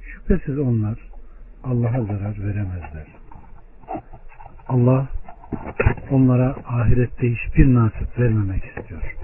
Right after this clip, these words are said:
Onlar için büyük bir azap vardır. İman karşılığı küfrü satın alanlar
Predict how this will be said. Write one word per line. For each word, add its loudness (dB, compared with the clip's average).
Onlar 2
için -6
büyük -2
bir 2
azap -6
vardır. -16
İman 8
karşılığı 2
küfrü -4
satın 0
alanlar -8